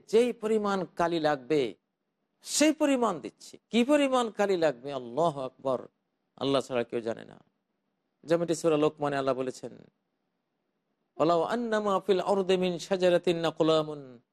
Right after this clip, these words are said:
ওয়াল বাহরু ইয়ামুদ্দুহু মিন বাদিহি সাবআতু আবহুরিম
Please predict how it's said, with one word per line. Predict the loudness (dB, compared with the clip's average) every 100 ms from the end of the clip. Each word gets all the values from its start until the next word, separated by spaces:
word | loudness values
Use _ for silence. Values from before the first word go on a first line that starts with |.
| _ _
ওয়াল | 0 0
বাহরু | 0 -2 2 4
ইয়ামুদ্দুহু | 4 2 -4 -2 0 2 4
মিন | 2 0
বাদিহি | 0 0 2 2 2
সাবআতু | -2 -4 -2 0 2
আবহুরিম | 2 2 2 2 2